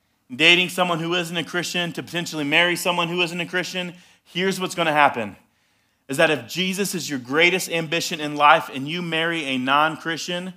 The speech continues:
instead of the world being your mission field, your spouse is gonna be your mission field. Instead of praying for the world, for your neighbors, for your coworkers to come to faith,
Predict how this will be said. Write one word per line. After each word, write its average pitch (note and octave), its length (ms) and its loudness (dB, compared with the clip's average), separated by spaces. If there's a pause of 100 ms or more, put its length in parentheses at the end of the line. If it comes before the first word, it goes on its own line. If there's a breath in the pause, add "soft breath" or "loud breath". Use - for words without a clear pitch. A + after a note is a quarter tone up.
(340 soft breath)
instead D#3 360 0
of D#3 120 0
the C3+ 120 -2
world D#3+ 360 0
being F3+ 220 -2
your F3 80 -4
mission F3 340 -4
field, F3+ 300 -6
your C#3+ 100 -4
spouse D3+ 440 8
is A#2+ 100 -14
gonna B2 160 -4
be A#2+ 140 -4
your A#2 100 0
mission A2+ 320 -6
field. G#2+ 300 -8 (880)
Instead C#3 260 2
of D3+ 160 2
praying E3+ 300 2
for F3 260 0
the D#3+ 80 -2
world, C#3+ 320 0
for F3+ 240 -2
your E3+ 120 -4
neighbors, D#3 360 -4
for F3 180 -2
your D#3+ 120 -2
coworkers E3 540 -2
to D3 100 -8
come D#3 200 0
to D3 80 -6
faith, E3+ 380 -4